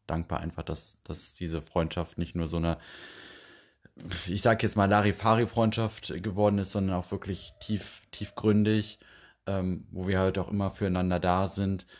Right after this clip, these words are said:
über alles reden können und wie gesagt, jetzt halt dieses gemeinsame Projekt haben.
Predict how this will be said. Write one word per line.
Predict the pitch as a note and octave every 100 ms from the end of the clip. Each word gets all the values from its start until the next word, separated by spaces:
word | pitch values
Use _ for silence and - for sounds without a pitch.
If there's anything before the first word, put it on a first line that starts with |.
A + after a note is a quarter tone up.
| - _
über | F#2 -
alles | G2+ F#2 -
reden | G2 F#2+ F#2+
können | - G2 F#2 F#2
und | - F2
wie | F#2
gesagt, | F2+ E2+ E2+
jetzt | E2+ -
halt | F2+ E2+ F2
dieses | E2 E2
gemeinsame | E2+ D#2 D#2+ D#2+ E2
Projekt | D#2 _ F2 D#2 - F2+
haben. | D2+ D#2 D#2